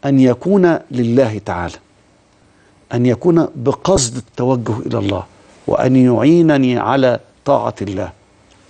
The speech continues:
فإن كان لأجل شهوة النفس فقط، فهذا يؤدي بالإنسان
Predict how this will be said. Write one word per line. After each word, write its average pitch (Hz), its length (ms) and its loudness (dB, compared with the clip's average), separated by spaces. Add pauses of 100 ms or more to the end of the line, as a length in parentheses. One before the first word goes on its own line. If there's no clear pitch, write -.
(320)
فإن 202 420 2
كان 190 540 2 (800)
لأجل 139 500 2
شهوة 139 460 -2
النفس 127 500 -2
فقط، - 560 -10 (500)
فهذا 127 380 0
يؤدي 135 720 0 (140)
بالإنسان 117 720 -2